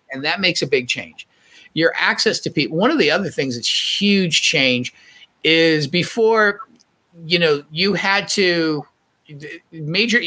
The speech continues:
okay, so a major market was something that had a magazine about it, like photography or something. And if you wanted to go into newspapers, you had to ha-, to be worth it. There's a thing called waste circulation, which is you're reaching, you're paying for your ad to be seen by people who do not count.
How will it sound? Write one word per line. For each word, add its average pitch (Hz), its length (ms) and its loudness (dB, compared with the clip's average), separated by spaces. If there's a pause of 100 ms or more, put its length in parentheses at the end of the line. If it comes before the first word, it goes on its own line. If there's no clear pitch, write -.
(140)
okay, 170 200 0
so 165 160 0
a 151 40 0
major 220 320 0
market 180 320 0
was 147 140 -4
something 156 300 -4
that 135 120 0
had 147 200 -2
a 131 40 -2
magazine 131 560 -2
about 107 360 -2
it, 90 100 -12
like 110 160 -10
photography 120 720 -4
or 85 80 -10
something. - 340 -12 (760)
And 151 160 2
if 151 100 0
you 202 120 2
wanted 240 200 0
to 214 60 2
go 202 160 2
into 175 160 0
newspapers, 135 760 -2
you 214 120 0
had 180 180 0
to 131 160 -2
ha-, 156 220 -4
to 151 80 -4
be 165 180 0
worth 170 400 0
it. 160 200 -12
There's 139 200 2
a 139 60 -6
thing 190 180 -2
called 156 240 0
waste 143 260 2
circulation, 131 640 0
which 131 200 -6
is 113 120 -8
you're 156 120 -2
reaching, 156 400 0 (360)
you're 185 180 0
paying 220 280 0
for 240 120 -2
your 139 200 0
ad 151 240 0
to 135 60 -8
be 139 100 -6
seen 151 280 -4
by 117 100 2
people 156 360 -4
who 160 140 -6
do 135 200 -4
not 127 240 -2
count. 87 260 -8